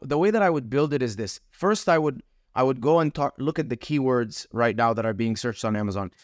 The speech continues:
Amazon, i-, in Amazon, like, to have a successful product, you need to s-, uh, solve a problem better than everyone else. So you type in the main keywords, uh,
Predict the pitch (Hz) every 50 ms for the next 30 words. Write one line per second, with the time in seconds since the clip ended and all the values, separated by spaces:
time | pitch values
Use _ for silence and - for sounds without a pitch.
0 | _ _ - - 175 208 226 196 190 185 185 180 156 - 143 143 - - 143 139
1 | 131 165 185 196 175 175 170 165 160 143 135 123 - _ _ _ _ - 139 135
2 | 147 143 147 127 135 - 143 143 - - 139 120 110 131 127 123 120 - - 123
3 | 139 147 135 - 123 - - - - 117 117 113 110 107 - - 139 135 135 131
4 | 127 - - 123 120 120 123 123 117 113 120 120 120 110 113 110 107 92 104 101
5 | 98 92 85 90 - - - _ _ _ _ _ _ _ - 151 143 139 131 -
6 | 170 185 190 - 233 214 185 165 151 139 135 - - 120 110 98 104 104 110 107
7 | - - _ - 110